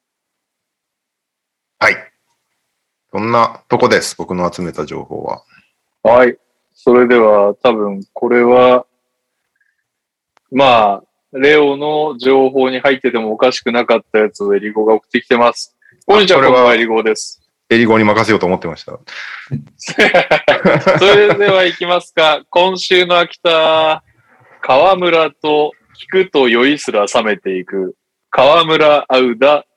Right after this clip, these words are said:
Speaker 2: 止めれず分ける。ということで、えー、土日秋田対ビーコルで、土曜は秋田が勝ったんですが、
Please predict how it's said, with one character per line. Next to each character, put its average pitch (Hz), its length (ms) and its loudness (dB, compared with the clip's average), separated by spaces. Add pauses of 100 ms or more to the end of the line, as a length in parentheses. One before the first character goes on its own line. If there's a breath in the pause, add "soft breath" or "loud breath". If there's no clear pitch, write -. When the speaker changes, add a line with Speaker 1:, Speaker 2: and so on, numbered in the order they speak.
(140)
Speaker 2:
止 110 80 -4
め 110 240 -2
れ 110 180 -2
ず 131 120 -6 (180)
分 95 160 -2
け 87 160 -10
る。 - 100 -20 (840 loud breath)
と 147 100 2
い 143 80 4
う 135 40 -4
こ 139 120 0
と 131 140 2
で、 123 400 2 (420)
え 101 680 0
ー、 - 20 -18 (840 loud breath)
土 143 180 2
日 208 420 2
秋 214 200 0
田 131 140 0
対 98 320 0 (340)
ビ 123 220 0
ー - 60 -8
コ 120 120 -4
ル 117 140 -4
で、 113 460 0 (300)
土 156 260 0
曜 208 160 4
は 196 260 2 (140)
秋 - 240 -4
田 110 140 -2
が 90 200 -10 (400)
勝 - 220 -2
っ - 20 -20 (140)
た 95 100 -6
ん 90 140 -14
で 127 100 2
す - 280 -6
が、 82 180 -10